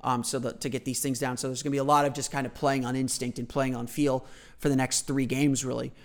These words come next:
uh, as the Magic try to get themselves right. But luckily they're home. Luckily they'll have a chance to, to,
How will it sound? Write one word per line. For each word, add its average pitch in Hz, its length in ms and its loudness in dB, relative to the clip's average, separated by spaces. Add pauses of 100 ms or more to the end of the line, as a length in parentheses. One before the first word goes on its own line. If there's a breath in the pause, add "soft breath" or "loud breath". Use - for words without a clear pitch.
(140 soft breath)
uh, 131 180 4
as 131 160 2
the 135 80 0
Magic 131 300 0
try 135 120 4
to 123 60 -2
get 117 160 -4
themselves 123 420 -2
right. 120 180 0
But 123 120 -4
luckily 165 300 6
they're 165 180 8
home. 151 280 6
Luckily 151 260 2
they'll 143 120 4
have 139 160 4
a 123 40 -8
chance 135 320 -2
to, 131 180 0 (480 loud breath)
to, 139 280 4